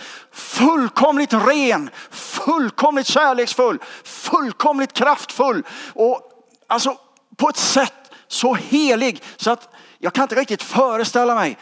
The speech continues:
Och han står inför fadern och så kommer du eller jag dit då. Och han säger till fadern,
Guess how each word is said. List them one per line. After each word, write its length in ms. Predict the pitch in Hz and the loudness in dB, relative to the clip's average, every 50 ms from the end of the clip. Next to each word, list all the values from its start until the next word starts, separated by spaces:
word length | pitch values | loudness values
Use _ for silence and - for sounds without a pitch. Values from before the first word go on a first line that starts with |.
| - - | -20 -20
Och 180 | - - - - | -16 -6 0 2
han 160 | 220 269 262 | 2 2 2
står 360 | - - 269 277 269 254 254 | 0 0 0 2 4 4 2
inför 220 | 247 226 - 240 | 2 0 0 -2
fadern 560 | - - 262 269 247 214 190 240 247 220 160 127 - | 2 2 2 4 4 2 0 0 0 -2 -2 -6 -10
och 280 | - - - 226 226 | -18 -6 -2 -2 0
så 100 | - 226 | 0 0
kommer 300 | - 240 254 254 240 247 | 2 2 2 2 2 -2
du 320 | 214 208 240 254 240 226 208 | -2 0 -2 0 2 2 2
eller 160 | 208 233 240 | 2 2 2
jag 340 | 220 202 233 247 240 220 170 | 2 2 2 4 2 0 0
dit 400 | 190 240 240 170 - - - - - - - - _ | 0 0 0 -2 -4 -8 -18 -18 -18 -20 -20 -8 _
då. 260 | 175 180 151 101 - - | 0 0 0 -2 -4 -12
Och 280 | - - - - 143 165 | -20 -20 -8 -4 0 2
han 180 | 226 262 247 | 2 2 2
säger 540 | 220 - 254 262 254 240 233 208 160 120 - - - - _ _ _ _ _ _ _ _ _ | 2 4 4 4 4 4 2 2 0 -2 -6 -14 -20 -20 _ _ _ _ _ _ _ _ _
till 120 | - 214 | -4 0
fadern, 560 | - 247 254 226 202 170 226 226 202 156 123 | 2 4 4 2 2 2 2 2 2 0 -4